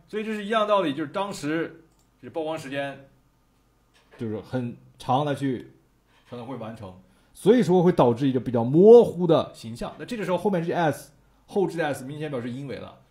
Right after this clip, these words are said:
就这为什么会导致比较模糊的形象呢？因为这种坐着的人，或者随着，就都可以吧，因为这就是转化他的位置，或者是调整他的四肢，limp，就四肢啊，就胳膊腿儿都是。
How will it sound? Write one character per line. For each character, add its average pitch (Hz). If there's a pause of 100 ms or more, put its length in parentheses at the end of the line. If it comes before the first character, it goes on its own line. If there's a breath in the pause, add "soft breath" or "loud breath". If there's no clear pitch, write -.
(100)
就 180
这 -
为 330
什 160
么 156
会 156
导 127
致 135
比 113
较 113
模 117
糊 117
的 104
形 98
象 101
呢？ 90 (540 soft breath)
因 190
为 156
这 147
种 135
坐 160
着 117
的 104
人， 95 (100)
或 127
者 113
随 135
着， 165 (100)
就 113
都 156
可 117
以 98
吧， 95 (340)
因 147
为 143
这 139
就 131
是 113
转 123
化 131
他 127
的 127
位 131
置， - (260)
或 170
者 107
是 98
调 104
整 101
他 90
的 92
四 -
肢， - (180)
limp， 107 (500)
就 98
四 107
肢 92
啊， 92 (440)
就 110
胳 -
膊 104
腿 95
儿 90
都 92
是。 -